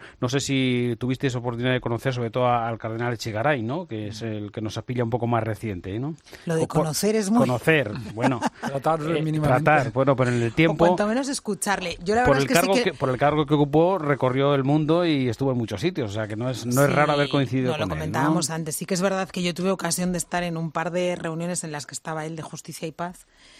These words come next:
Speaker 2: en Roma hace ya unos cuantos años. Una de ellas, además, en la que estaba Echegaray y el cardenal Bantuán, o sea, que eso era lujo,
Speaker 1: Bueno,
Speaker 2: lujazo.
Speaker 1: <laughs> lujo, lujo.
Speaker 2: Y la verdad es que, bueno, también, eh, es decir,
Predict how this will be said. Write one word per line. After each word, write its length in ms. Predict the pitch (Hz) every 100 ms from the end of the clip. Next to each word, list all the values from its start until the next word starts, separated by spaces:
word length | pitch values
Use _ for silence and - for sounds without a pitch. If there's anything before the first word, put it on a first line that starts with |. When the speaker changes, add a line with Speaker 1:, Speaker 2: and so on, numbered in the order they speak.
| - - - _
Speaker 2:
en 240 | - 165
Roma 360 | 156 180 196 170
hace 220 | 127 156
ya 380 | 143 143 139 131
unos 220 | 135 135 -
cuantos 800 | 139 135 139 135 131 131 -
años. 480 | 139 143 160 190 - - - - -
Una 260 | 208 202
de 60 | 185
ellas, 220 | 185 180
además, 420 | 170 156 156 165 165
en 100 | 160
la 80 |
que 80 | 143
estaba 220 | 147 151
Echegaray 440 | 156 - 147 151 156
y 20 |
el 100 | 143
cardenal 380 | - 139 135 143
Bantuán, 480 | 139 131 143 143 165
o 80 | 143
sea, 240 | 135 131
que 100 | -
eso 160 | - 135
era 180 | 131
lujo, 180 | 127 95 95
Speaker 1:
Bueno, 100 | 110
Speaker 2:
lujazo. 760 | 143 143 131 - - - 165 202
Speaker 1:
<laughs> 60 | -
lujo, 200 | - 104
lujo. 280 | 104 - 87 -
Speaker 2:
Y 80 | 190
la 100 | 185
verdad 180 | 185 214
es 80 |
que, 160 | - 277
bueno, 340 | 185 180 156 120 123 135 160 - - _ -
también, 560 | 160 175 202 247 269
eh, 360 | 185 175 165 151 151 - - 233 - - 311
es 40 |
decir, 320 | 247 202 180